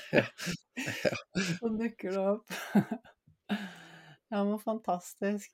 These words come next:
Speaker 2: eh, Peder. Tusen takk for at du var med.
Speaker 1: Jo, takk for praten, det var veldig hyggelig.
Speaker 2: Åh, for en klok mann, og for en fin samtale. Jeg håper at du satt igjen med klokskap og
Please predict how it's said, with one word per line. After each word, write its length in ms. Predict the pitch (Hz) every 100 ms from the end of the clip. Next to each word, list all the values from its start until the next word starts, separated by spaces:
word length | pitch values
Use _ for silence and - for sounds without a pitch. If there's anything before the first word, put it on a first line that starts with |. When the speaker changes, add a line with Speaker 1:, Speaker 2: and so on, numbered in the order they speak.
| -
Speaker 2:
eh, 320 | 202 196 196
Peder. 420 | 196 170 175 196 202
Tusen 300 | 175 175 170
takk 160 | 160 -
for 100 | 165
at 60 |
du 80 | 165
var 140 | 143 -
med. 120 | - - _ _ _ - -
Speaker 1:
Jo, 140 | 165
takk 220 | - 165 -
for 100 | 226
praten, 300 | 151 143 156
det 60 | 151
var 60 |
veldig 160 | 123 117
hyggelig. 260 | 117 - 117 _ _ _ -
Speaker 2:
Åh, 220 | 190 196 -
for 300 | - 175 180
en 140 | 180 175
klok 340 | - 143 156
mann, 280 | 131 117 131 -
og 200 | 135 -
for 180 | 135 127
en 140 | 131 147
fin 440 | - 131 135 139 135
samtale. 720 | 151 - 160 139 - 143 143 143 143
Jeg 80 | 160
håper 320 | 156 - 143
at 140 | 147 151 135
du 80 | 143 139 143
satt 340 | 156 156 -
igjen 220 | 135 143 151 156
med 720 | 147 147 139 135 135 139 135 -
klokskap 600 | - 170 165 - 170 170 -
og 160 | 165